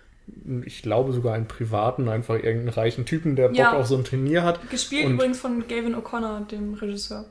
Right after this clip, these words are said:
Speaker 1: Ah,
Speaker 2: Fand ich
Speaker 1: okay.
Speaker 2: ganz lustig.
Speaker 1: Und, äh, der reist dann vorher so P-R-mäßig um die Welt und sucht da Leute aus, die ihm dann gefallen und die kommen dann in dieses Turnier. Dann,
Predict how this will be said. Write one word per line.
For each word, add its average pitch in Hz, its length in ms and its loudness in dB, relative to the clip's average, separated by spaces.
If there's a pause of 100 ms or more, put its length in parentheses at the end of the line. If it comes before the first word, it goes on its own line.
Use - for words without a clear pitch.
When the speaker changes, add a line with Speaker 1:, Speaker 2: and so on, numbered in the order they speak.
(120)
Speaker 1:
Ah, - 300 2
Speaker 2:
Fand 220 180 -2
ich 196 60 -2
Speaker 1:
okay. - 40 -2
Speaker 2:
ganz 220 160 -6
lustig. 214 300 -12 (640)
Speaker 1:
Und, 139 340 2
äh, 131 240 4
der 120 420 4
reist 110 320 0
dann 110 120 0
vorher 113 440 2
so 107 160 -2 (400)
P-R-mäßig 110 880 0
um 110 120 -4
die 107 180 -4
Welt 107 280 2
und 104 140 -4
sucht 110 260 -6
da 101 60 2
Leute 104 420 0
aus, 104 280 -4 (520)
die 110 80 -4
ihm 101 100 -2
dann 101 160 -2
gefallen 107 600 0
und 107 180 -10 (240)
die 117 100 -8
kommen 110 220 -6
dann 104 160 -4
in 110 140 -6
dieses 110 260 -6
Turnier. 113 360 -6 (1160)
Dann, 110 340 -2